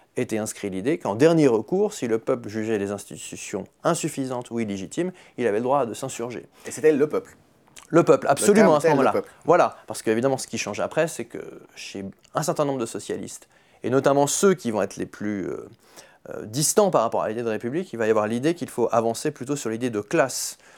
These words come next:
Speaker 1: de classe ouvrière, du salariat, et que le peuple, c'est quelque chose d'un petit peu confus,
Speaker 2: Mhm.
Speaker 1: euh, qui ne rend pas suffisamment, euh, sa place à la question sociale. Idem pour le mot République, idem pour le clivage gauche-droite.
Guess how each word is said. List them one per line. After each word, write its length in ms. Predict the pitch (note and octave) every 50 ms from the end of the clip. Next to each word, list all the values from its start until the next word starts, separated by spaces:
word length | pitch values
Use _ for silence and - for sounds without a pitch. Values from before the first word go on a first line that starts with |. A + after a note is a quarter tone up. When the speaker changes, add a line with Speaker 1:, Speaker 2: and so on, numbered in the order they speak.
| - - - _ _
Speaker 1:
de 100 | - G#2+
classe 300 | A2 - B2+ A#2+ A2+ -
ouvrière, 640 | A#2+ G#2 G#2+ A2 A2 A#2 B2+ C3+ D3+ D#3+ E3 D3+ B2
du 100 | A2 G2+
salariat, 640 | - - - A2+ G#2+ F2 G#2 A2+ A#2+ B2 C#3+ D#3+ - -
et 100 | A2+ -
que 80 | -
le 140 | A#2+ A2+ A2
peuple, 360 | G#2 - D#3 - - - - - -
c'est 140 | - - -
quelque 240 | - G#2 - -
chose 180 | A2+ - A#2+ G#2
d'un 100 | G#2 F#2+
petit 160 | F#2 - -
peu 120 | - - F2+
confus, 460 | - - F#2+ - - - D3+ E3+ F#3+
Speaker 2:
Mhm. 60 | G#3 - - - D3 - - - - _ -
Speaker 1:
euh, 280 | - G#2+ G#2 F#2+ G2+ A2
qui 280 | - - - C#3 C#3+ C#3+
ne 260 | C#3 A#2 G#2 F#2+ F2+ E2 D#2+ E2 E2+ F2+
rend 280 | - G#2+ G#2+ A2 G#2+
pas 400 | G#2+ C3+ C3+ C#3 D3 D3+ C#3+ - -
suffisamment, 760 | - - - - - G#2+ G2+ G2+ G2+ A2 A#2+ C3+ C#3+ D3 - - - - - _ - -
euh, 340 | F#2+ E2+ C#2+ B1+ B1 B1+ F#2+
sa 220 | - - - F#2
place 560 | - - B2+ B2+ D3+ D3+ - - - - - _ _ - - - - - -
à 100 | - B2
la 140 | A#2 F#2+ G#2+
question 340 | - A2 A2 - - D3+ D3
sociale. 540 | C3 - D3 C#3+ - - B2 D#2 C#2 - - _ -
Idem 300 | F3+ F#3+ D#3+ A3+ A3+ G3+
pour 100 | E3 D#3+
le 60 | D3+
mot 80 | C#3+ C#3
République, 640 | B2 A#2 A2+ C3 C3 D3 F#3+ A3+ C4+ C4 - - - _ _ _ _ _ _ _ -
idem 320 | G#3 G#3 E3 F#3 F#3 F3
pour 80 | D3+ D3
le 60 | C3+
clivage 340 | - - C3 A#2+ A#2 A#2+ A#2+
gauche-droite. 600 | A#2 A#2 A#2 A2+ A#2+ C3 D#3+ G#3 C4+ - - -